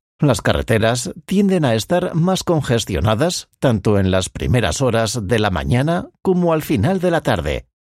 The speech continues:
Mientras sea posible, se recomienda viajar de noche o a primera hora de la tarde. No te olvides de tomar descansos cada dos horas durante el viaje. Aprovecha estos momentos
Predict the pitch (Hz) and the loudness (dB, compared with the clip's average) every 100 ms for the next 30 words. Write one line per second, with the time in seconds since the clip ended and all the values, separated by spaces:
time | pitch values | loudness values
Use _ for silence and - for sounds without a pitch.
0 | _ _ _ - 127 110 107 92 131 113 | _ _ _ 0 2 2 0 2 2 0
1 | 107 95 - 113 131 185 _ - 127 85 | 0 -2 0 0 0 -4 _ -4 -2 0
2 | 98 - 80 113 113 104 101 - 135 127 | -2 -2 0 2 0 0 0 0 0 -2
3 | 104 73 127 123 165 185 - _ 160 156 | -2 0 0 0 -2 -4 -6 _ 0 0
4 | 147 143 127 185 135 190 175 151 156 135 | 0 0 2 0 0 0 0 0 -2 0
5 | 117 73 65 - _ _ _ _ _ 135 | -2 -2 -4 -8 _ _ _ _ _ 2
6 | 123 120 110 69 113 110 143 165 147 160 | 2 2 0 2 0 2 0 -2 -2 -2
7 | 156 156 196 151 98 - 151 135 139 185 | 0 0 0 0 -2 0 -2 -2 0 -2
8 | 185 233 - 170 156 151 190 - 147 120 | -2 -10 -4 0 0 0 -2 -2 0 2
9 | 98 92 95 101 95 92 113 90 107 110 | 2 0 0 2 2 0 0 2 2 0
10 | - 85 69 _ _ _ - 107 - 71 | 0 -4 -6 _ _ _ -2 0 2 2
11 | 104 - 117 82 110 - 110 107 73 127 | 0 2 0 2 0 0 0 0 0 0
12 | 131 160 175 - | 0 0 -2 -4